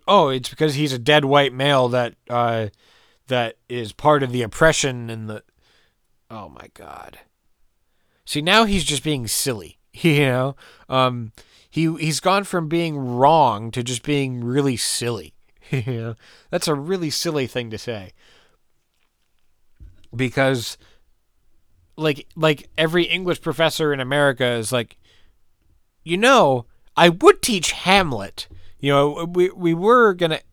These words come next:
uh, analyze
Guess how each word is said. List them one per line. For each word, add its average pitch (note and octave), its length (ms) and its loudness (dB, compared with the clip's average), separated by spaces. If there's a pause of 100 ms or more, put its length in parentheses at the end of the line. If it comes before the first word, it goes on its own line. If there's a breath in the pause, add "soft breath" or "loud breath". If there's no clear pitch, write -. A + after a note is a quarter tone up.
(240)
uh, B2+ 360 0 (1500 soft breath)
analyze C#3 840 4